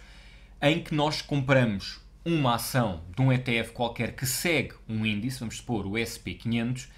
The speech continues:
então segue um índice que está a seguir as quinhentas maiores empresas americanas. Aqui o E T F de Bitcoin é ligeiramente diferente só numa questão: a correlação é de um para um. Portanto, se eu gastar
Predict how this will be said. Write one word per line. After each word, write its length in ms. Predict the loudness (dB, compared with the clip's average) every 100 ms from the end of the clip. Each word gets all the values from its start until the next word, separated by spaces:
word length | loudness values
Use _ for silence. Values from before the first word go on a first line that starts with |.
| -20 -10
então 340 | -6 0 0 0
segue 460 | -4 0 0 0 -6 -20 -20 -4
um 240 | 0 2
índice 460 | 2 2 -2 -10 -12
que 100 | -6
está 320 | -2 2 2
a 60 | 2
seguir 540 | -4 -2 -2 -2 -6
as 200 | -6 -6
quinhentas 440 | -4 0 0 -2 -4
maiores 380 | 0 2 2 0
empresas 400 | -4 -4 -4 -4
americanas. 640 | -4 -6 -8 -14 -16 -20 -6 -2
Aqui 220 | 0 2
o 100 | 2
E 60 |
T 100 | 4
F 160 | 2 2
de 60 | -2
Bitcoin 500 | -2 2 2 4 -2 -12 0
é 280 | 2 4 2
ligeiramente 600 | 2 2 2 2 2 2
diferente 360 | -2 -2 -2 0
só 100 | -2
numa 200 | 0 -4
questão: 320 | 0 0 2
a 80 | -2
correlação 540 | -2 -2 0 0 0 -2
é 40 |
de 100 | 0
um 80 | 0
para 100 | 0
um. 240 | 0 -2 -6 -20 -20 -20
Portanto, 380 | -18 -2 0 0
se 80 | 0
eu 60 | 2
gastar 440 | 2 2 2